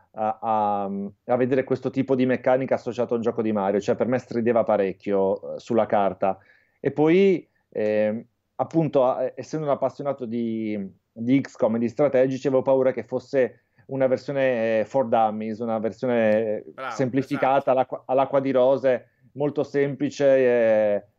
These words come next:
Speaker 1: eh, indirizzata magari a un pubblico molto giovane e quindi, eh, capace di dare poco al, a, a chi ha un, un pochino più di esperienza. Invece, eh, de-, devo veramente, ehm, fare le, le mie scuse, comunque fare i complimenti al team,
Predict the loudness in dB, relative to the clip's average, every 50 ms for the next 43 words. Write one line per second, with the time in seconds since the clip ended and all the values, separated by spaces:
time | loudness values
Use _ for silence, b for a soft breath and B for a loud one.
0 | _ _ -6 -2 0 0 0 0 0 0 0 2 0 2 2 0 2 2 2 2
1 | 2 2 2 2 4 4 2 2 0 0 -2 -2 -2 -2 0 0 0 -2 -2 0
2 | 0 -2 0 2 2 2 2 2 2 0 -2 -4 _ _ _ _ _ _ _ _
3 | -8 -8 -6 -4 -4 0 2 2 4 4 4 2 2 0 -2 -2 -2 -2 -2 -2
4 | -4 -8 -12 -18 -20 _ -4 -2 -2 0 0 -2 -2 -2 -2 0 2 2 4 2
5 | 2 2 2 2 2 2 0 0 0 2 2 4 4 2 2 2 2 2 2 2
6 | 2 2 0 0 -2 -2 -4 -6 -6 -8 -8 -6 -4 -6 -4 -2 0 0 0 0
7 | -2 -4 -6 -8 -6 -4 -4 -4 -2 -2 -2 -4 -2 -2 -2 -2 -2 -2 -2 -2
8 | -2 0 0 -2 -2 -2 -2 0 0 0 0 -4 _ _ _ _ _ _ _ _
9 | _ _ _ -18 -10 -4 -2 0 0 2 2 2 4 4 2 2 0 -2 -2 -4
10 | -6 -8 -10 _ _ _ _ _ _ -4 -2 -2 0 0 0 2 2 4 4 4
11 | 4 2 2 -2 -4 -2 -2 -2 -2 -4 -8 _ _ _ _ _ _ -10 -6 -4
12 | -4 -2 -2 -2 -4 -6 -8 -10 -12 -14 -14 -16 -20 -20 _ _ _ _ -4 0
13 | 2 2 2 2 2 2 2 2 0 0 -2 -2 -4 -4 -2 -2 -2 -2 -2 -2
14 | -2 -4 -2 -2 -4 -2 0 0 0 0 -2 -2 -2 -2 0 0 2 2 0 2
15 | 2 2 0 0 0 0 0 2 2 2 2 0 0 -2